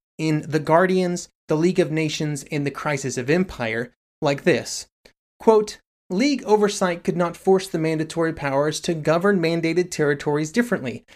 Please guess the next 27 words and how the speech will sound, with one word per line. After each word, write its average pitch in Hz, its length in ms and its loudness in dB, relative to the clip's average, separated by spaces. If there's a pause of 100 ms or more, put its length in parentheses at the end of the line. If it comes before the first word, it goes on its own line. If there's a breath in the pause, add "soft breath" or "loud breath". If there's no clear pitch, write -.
(200 soft breath)
Instead, 208 580 2
it 180 100 2
obliged 180 560 0
them 175 360 -2
to 165 180 -4
say 156 640 0 (280)
that 143 120 -4
they 147 100 4
were 139 140 0
governing 120 500 -2
them 113 140 -8
differently." 117 520 -6 (600)
This 240 160 2
was 269 160 4
important 175 500 0 (100)
because 180 600 0
from 214 260 2
the 240 100 6
very 190 240 4
beginning, 135 580 -2
the 139 120 -2
mandate 180 400 2
system 143 320 -4
had 131 160 -4
been 123 140 -4
a 117 40 -8
compromise. - 720 -10